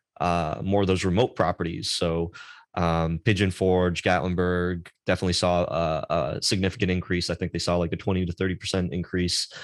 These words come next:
Uh, we saw a lot of tiny homes, uh, were performing extremely well.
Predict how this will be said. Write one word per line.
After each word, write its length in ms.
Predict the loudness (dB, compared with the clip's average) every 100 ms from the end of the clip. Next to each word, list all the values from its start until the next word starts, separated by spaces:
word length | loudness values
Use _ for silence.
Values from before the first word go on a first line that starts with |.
| -18 -10 0
Uh, 280 | 2 4 4
we 80 |
saw 180 | 4 4
a 40 | 4
lot 120 | 2
of 80 | 0
tiny 320 | 0 0 0
homes, 720 | 2 2 2 0 -2 -6 -8 _ _ -2
uh, 340 | 0 2 0
were 160 | 0 -2
performing 560 | -4 -4 0 0 0 -2
extremely 680 | -4 -4 -2 0 2 2
well. 540 | 2 2 2 -2 -6